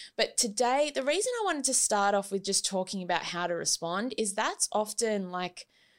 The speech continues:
the, the thing that we think about from a branding perspective, right? The external. Okay, someone's just said this. Someone's just accused me of this. Someone's just said this. What do I need to say? And how do I do that in a way that's not only gonna protect my personal brand that I'm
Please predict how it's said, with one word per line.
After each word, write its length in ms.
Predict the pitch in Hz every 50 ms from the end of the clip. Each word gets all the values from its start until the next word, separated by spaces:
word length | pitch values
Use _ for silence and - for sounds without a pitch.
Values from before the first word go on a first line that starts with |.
| _ _ _ _ _ _ _ _ _ _ _ _ _ _ _ _ -
the, 180 | 196 214 208 -
the 180 | 202 208 214 208
thing 340 | 208 - - 240 254 254 254
that 220 | 247 208 - -
we 160 | 202 208 202
think 280 | 196 202 208 202 208 202
about 360 | 214 185 185 180 165 - -
from 180 | - - 180 185
a 60 | 175
branding 360 | 165 170 165 165 160 160 160
perspective, 500 | - 160 156 - - - - - - 170
right? 180 | 180 180 185 -
The 120 | 190 170 -
external. 760 | 180 196 196 - - - 185 180 175 170 165 156 - - - -
Okay, 320 | - 208 214 208 202 180 180
someone's 380 | - - 220 233 254 254 247
just 240 | - 185 - - -
said 240 | - 180 180 196 196
this. 180 | 180 160 160 -
Someone's 280 | 220 240 294 302 269
just 160 | 226 202 -
accused 440 | 139 - - - - 214 240 254 240
me 120 | 247 247 247
of 100 | 233 220
this. 160 | 240 240 -
Someone's 260 | 247 240 254 247 226
just 220 | 196 170 - - -
said 220 | 196 196 196 190
this. 260 | - 175 175 170 - - - - - - - _ _ _ -
What 200 | 196 202 - -
do 120 | - 196
I 80 | 185 180
need 200 | 180 175 170 170
to 100 | - -
say? 500 | - - 240 220 220 202 180 170 170 175
And 140 | - - 190
how 320 | 180 - - 208 220 240 254
do 100 | 262 240
I 80 | 220
do 160 | 208 202 202 202
that 140 | 202 190 185
in 120 | 185 185
a 40 | 180
way 140 | 180 180 180
that's 180 | - 202 -
not 140 | 208 214 240
only 220 | 277 302 302 277
gonna 180 | - 233 214 196
protect 580 | 190 - 190 170 - - - 208 208 208 - -
my 140 | 196 185
personal 420 | 180 - 170 160 160 - 170 170 170
brand 360 | 165 170 156 156 160 170 165
that 60 | 170
I'm 200 | 170 165 165 165